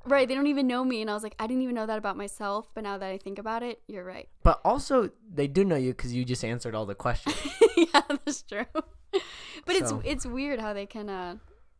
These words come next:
Speaker 1: get our personalities through just a few questions.
Speaker 2: Yeah, yeah. A few is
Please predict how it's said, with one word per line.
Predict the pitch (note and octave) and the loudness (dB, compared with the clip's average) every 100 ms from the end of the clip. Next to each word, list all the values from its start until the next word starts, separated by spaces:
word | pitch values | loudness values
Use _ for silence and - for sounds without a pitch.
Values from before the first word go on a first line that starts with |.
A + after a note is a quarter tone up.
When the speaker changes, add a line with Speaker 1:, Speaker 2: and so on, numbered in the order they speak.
| - G#3+ | -18 -14
Speaker 1:
get | G#3 G#3 | -8 -6
our | G3+ | -6
personalities | G3+ G3 F#3+ F3 F3 F3+ F3+ | -6 -10 -10 -10 -10 -12 -14
through | - F#3 | -14 -16
just | - - | -16 -18
a | - | -18
few | - | -20
questions. | - - - - - - - - - - | -18 -18 -16 -14 -16 -16 -20 -20 -20 -2
Speaker 2:
Yeah, | - A#3 - G3 G3 - | 4 6 6 0 -4 -10
yeah. | - G#3 G3+ G3 | 0 0 0 -6
A | - | -10
few | G3 A3 A#3+ A3 | -10 -6 -4 -2
is | E3+ C3 | -4 -8